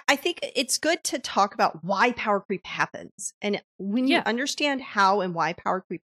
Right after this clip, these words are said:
Speaker 1: happens, you start to understand how you can maybe mitigate it and why Monica says it's inevitable.
Speaker 2: Yeah, okay. So do you want me to, to explain why I think it is inevitable, or do you wanna
Speaker 1: Yeah,
Speaker 2: go right
Speaker 1: yeah,
Speaker 2: in?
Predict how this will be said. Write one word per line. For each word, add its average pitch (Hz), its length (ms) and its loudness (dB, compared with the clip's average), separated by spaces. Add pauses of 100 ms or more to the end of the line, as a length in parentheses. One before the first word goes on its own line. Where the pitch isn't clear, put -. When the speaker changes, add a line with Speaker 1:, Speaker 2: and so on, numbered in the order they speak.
Speaker 1:
happens, 247 560 -6 (560)
you 247 100 -2
start 240 240 2
to - 100 -2
understand 190 800 0 (340)
how 196 220 4
you 196 200 -4
can 170 560 -4 (220)
maybe 185 240 0
mitigate 190 440 2
it 175 320 2
and 175 300 2
why 175 640 4 (140)
Monica 160 340 0
says 147 280 -4
it's 143 160 -10
inevitable. - 840 -10 (420)
Speaker 2:
Yeah, 190 240 -6 (180)
okay. 170 320 -4 (480)
So 262 160 0
do 214 100 0
you 240 40 4
want 254 80 6
me 254 80 0
to, 220 80 -4
to - 160 -2
explain 214 460 2
why 190 240 4
I 214 80 2
think 254 180 0
it 269 80 -2
is 269 80 -2
inevitable, 269 380 0
or 240 160 4
do 196 60 -2
you 180 40 0
wanna 185 160 4
Speaker 1:
Yeah, 415 80 2
Speaker 2:
go 160 140 -4
right 156 200 0
Speaker 1:
yeah, 466 100 4
Speaker 2:
in? - 100 -6